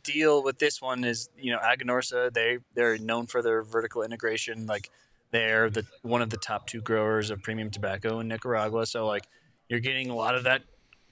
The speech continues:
you know, premium tobacco. You're getting more of it. The thing that I, I wanna get into is, like, with a big ring gauge cigar, it has the potential to be a stronger cigar if they would have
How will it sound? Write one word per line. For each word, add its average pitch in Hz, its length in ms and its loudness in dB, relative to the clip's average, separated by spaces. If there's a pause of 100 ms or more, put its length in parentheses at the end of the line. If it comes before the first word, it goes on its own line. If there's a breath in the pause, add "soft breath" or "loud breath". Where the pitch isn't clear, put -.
(260)
you 135 120 -4
know, 117 260 0
premium 143 400 -2
tobacco. 127 460 4
You're 123 100 2
getting 123 220 0
more 127 200 4
of 139 200 4
it. 131 180 0 (320 loud breath)
The 165 80 2
thing 233 380 -2 (400)
that 151 120 6 (460)
I, 139 120 6
I 151 40 4
wanna 156 300 4
get 135 180 -2
into 131 360 0
is, 123 140 2
like, 113 300 0 (1300)
with 160 120 4
a 180 60 0
big 196 240 4
ring 190 200 2
gauge 156 180 -2
cigar, 143 400 4
it 127 80 2
has 175 240 2
the 156 80 -6
potential 135 480 -4
to 127 120 -8
be 127 220 -4
a 117 80 2
stronger 147 380 2
cigar 127 440 2
if 123 200 -2
they 123 160 0
would 117 180 -4
have 110 160 -8